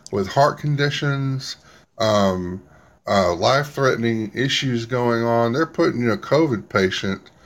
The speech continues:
in beds before they're doing, they're being able to treat some of these other individuals, or the beds are already filled up, the I C U is already filled up with covid patients, and they're having to put other people, like, um, just,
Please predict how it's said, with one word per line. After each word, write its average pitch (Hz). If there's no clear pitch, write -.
in 110
beds 107
before 107
they're 110
doing, 110
they're 110
being 107
able 101
to 95
treat -
some 110
of 101
these 92
other 110
individuals, 90
or 151
the 120
beds 143
are 127
already 117
filled 104
up, 151
the 104
I 110
C 113
U 110
is 101
already 95
filled 95
up 185
with 113
covid 87
patients, 90
and 151
they're 143
having 143
to 135
put 151
other 143
people, 113
like, 107
um, 110
just, -